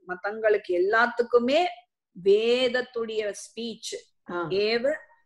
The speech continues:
Speaker 1: முக்கியம்.
Speaker 2: வேத வாங்மயாத்து ஏவ பிராமுக்கியம். இந்த வேதத்தின், வேத
Speaker 1: ஓ.
Speaker 2: வாங்மயத்திலிருந்து தான் அவைகளுக்கு, அந்த மதங்களுக்கு
Speaker 1: முக்கியம்.
Speaker 2: ஒரு பிராமுக்கியம் ஏற்பட்டது.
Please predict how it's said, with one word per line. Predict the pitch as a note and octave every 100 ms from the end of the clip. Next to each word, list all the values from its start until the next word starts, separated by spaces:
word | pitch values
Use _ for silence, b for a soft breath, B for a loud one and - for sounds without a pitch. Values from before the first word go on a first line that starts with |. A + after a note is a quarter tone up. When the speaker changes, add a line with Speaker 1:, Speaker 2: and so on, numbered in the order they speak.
| _ _ _
Speaker 1:
முக்கியம். | F#3 A3 - A#3+ A#3 A3+ G3+ E3+ - - _
Speaker 2:
வேத | G#3 A3+ B3+ D4+ E4
வாங்மயாத்து | A#3 A3 C#4+ D4+ D4 C#4+ C#4+ C#4 C#4+
ஏவ | B3+ A#3+ C#4 F4 F4
பிராமுக்கியம். | A3+ A#3 A3+ - A3 D#3 - _
இந்த | - G3+ B3+ C4
வேதத்தின், | G3+ A3+ D4 D#4+ F4 - E4 D4+
வேத | A3+ C4 D4 D#4+
Speaker 1:
ஓ. |
Speaker 2:
வாங்மயத்திலிருந்து | C4+ C#4+ C#4+ C#4+ C#4 C#4+ C4+ C#4 C#4 C4+
தான் | E4+ F4+ A3+
அவைகளுக்கு, | G#3 D4 D#4+ D#4+ C#4+ - B3
அந்த | F#3+ A#3+ A#3+
மதங்களுக்கு | G3 G3+ D4 F4
Speaker 1:
முக்கியம். | F4+ - - D4+
Speaker 2:
ஒரு | C4+ -
பிராமுக்கியம் | A#3 B3 A#3 A#3+ G3+
ஏற்பட்டது. | F3+ - - D#3 _